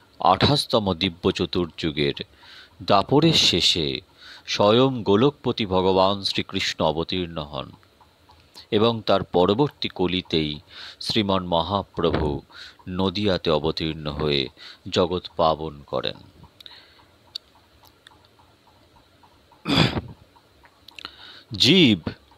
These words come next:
অনাদিকাল ধরে চুরাশি লক্ষ যোনির মধ্যে ঘুরে বেড়াচ্ছে।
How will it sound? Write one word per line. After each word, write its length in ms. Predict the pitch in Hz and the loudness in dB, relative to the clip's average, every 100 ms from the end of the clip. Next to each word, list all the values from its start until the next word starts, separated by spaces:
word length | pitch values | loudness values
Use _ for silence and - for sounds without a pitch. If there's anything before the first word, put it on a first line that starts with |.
| _ | _
অনাদিকাল 960 | - 107 127 151 156 127 - 107 104 101 | 4 6 6 6 4 0 4 6 6 4
ধরে 520 | 104 90 80 69 65 - _ _ - _ _ _ - - - _ _ _ _ _ | 0 2 2 0 -2 -10 _ _ -20 _ _ _ -20 -20 -20 _ _ _ _ _
চুরাশি 480 | - 120 135 131 135 | -2 4 6 6 2
লক্ষ 340 | 113 110 - 110 | 2 0 2 0
যোনির 420 | 95 98 104 95 | 2 2 2 0
মধ্যে 420 | 90 85 78 95 | -2 -4 -2 -4
ঘুরে 220 | - 95 80 | 0 0 2
বেড়াচ্ছে। 580 | 71 - - - - | 0 -2 -4 -4 -4